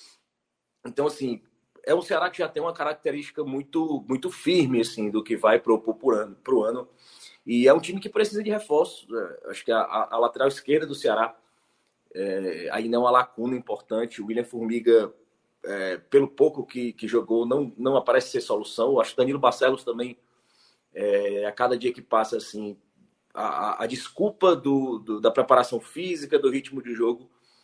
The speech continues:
ela vem cada vez ficando mais difícil de ser usada. E o Ceará precisa de zagueiros. Eu acho que hoje, apesar de, de, de realmente reconhecer uma boa partida do Thiago Pagnusá,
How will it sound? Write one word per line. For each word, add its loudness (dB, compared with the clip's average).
ela 4
vem -6
cada 6
vez 4
ficando -4
mais 0
difícil -12
de -14
ser 2
usada. 0
E -6
o -6
Ceará 0
precisa -10
de -10
zagueiros. -2
Eu 2
acho 0
que -4
hoje, -4
apesar 2
de, -4
de, -8
de -8
realmente 0
reconhecer 0
uma 2
boa 0
partida 0
do -6
Thiago 2
Pagnusá, 0